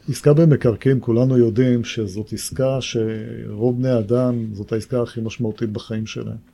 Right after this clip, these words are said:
והנטייה היא באמת שעסקאות כאלה חשובות, לתעד את הדברים, לערוך אותם בכתב. אבל העבר, פסקי הדין מראים שזה לא כך תמיד, אה, קורה.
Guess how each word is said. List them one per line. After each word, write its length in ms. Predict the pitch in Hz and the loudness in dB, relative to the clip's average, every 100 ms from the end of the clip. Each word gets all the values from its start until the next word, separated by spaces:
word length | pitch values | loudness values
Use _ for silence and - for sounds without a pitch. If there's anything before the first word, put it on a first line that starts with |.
| _ _ _ _ _ - _ _ - - - - - _ _ _ | _ _ _ _ _ -20 _ _ -10 -8 -18 -20 -20 _ _ _
והנטייה 760 | 123 95 110 113 117 113 120 139 | -10 -4 0 2 0 2 2 4
היא 180 | 151 151 | 4 4
באמת 400 | 135 131 147 147 | 2 2 2 0
שעסקאות 1080 | - 123 117 113 110 110 110 - 120 135 139 | 2 4 4 2 2 0 -2 -4 0 0 0
כאלה 260 | 139 135 | -2 -2
חשובות, 640 | 139 127 - 117 151 160 123 | -2 -4 -2 0 0 0 0
לתעד 380 | 110 127 120 | 0 2 4
את 140 | 127 131 | 2 2
הדברים, 500 | 113 95 113 135 120 | 0 0 0 2 2
לערוך 300 | 113 107 101 | 0 -2 -4
אותם 300 | 117 110 107 | -4 -2 -4
בכתב. 420 | 101 - 104 95 98 _ _ _ _ _ _ _ | -6 -10 -12 -12 -14 _ _ _ _ _ _ _
אבל 360 | 104 110 110 110 | -6 -2 -2 -2
העבר, 1040 | 110 110 110 110 110 107 104 131 156 135 101 - | -2 -4 -4 -6 -6 -6 -2 0 0 -2 -6 -12
פסקי 340 | - - 135 | -12 -2 2
הדין 320 | 135 131 147 | 2 2 0
מראים 280 | 131 151 151 | 0 0 0
שזה 400 | 147 123 110 120 | 0 -2 0 0
לא 220 | 135 151 151 | 2 2 0
כך 200 | 156 - | -6 -2
תמיד, 420 | 147 143 147 120 | 0 2 2 2
אה, 140 | 135 127 | 0 0
קורה. 340 | - 135 143 | -2 0 0